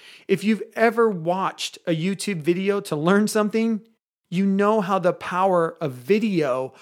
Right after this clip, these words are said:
to learn, especially in a media first generation in a just-in-time world. If you use social media,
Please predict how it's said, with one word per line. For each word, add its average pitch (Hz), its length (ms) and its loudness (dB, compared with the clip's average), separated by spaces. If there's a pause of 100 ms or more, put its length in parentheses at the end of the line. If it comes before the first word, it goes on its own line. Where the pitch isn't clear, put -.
(220)
to - 120 -4
learn, 170 600 -2 (180)
especially 220 600 -2
in 208 60 0
a 202 60 0
media 190 300 -2
first 180 260 -4
generation 156 640 -4
in 156 180 -10
a 143 80 -4
just-in-time 143 800 -4
world. 127 320 -6 (320)
If 208 180 0
you 269 120 2
use 254 280 0
social 233 360 -2
media, 214 560 -2